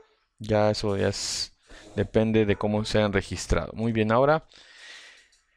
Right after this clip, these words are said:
eh, el, la función que tiene esta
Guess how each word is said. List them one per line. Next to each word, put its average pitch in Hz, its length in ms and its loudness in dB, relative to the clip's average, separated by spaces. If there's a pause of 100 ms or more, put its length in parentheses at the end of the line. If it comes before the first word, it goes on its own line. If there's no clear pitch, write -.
(220)
eh, 147 600 4
el, 127 540 4
la 127 100 6
función 147 420 -2
que 151 100 0
tiene 143 320 2
esta 120 540 4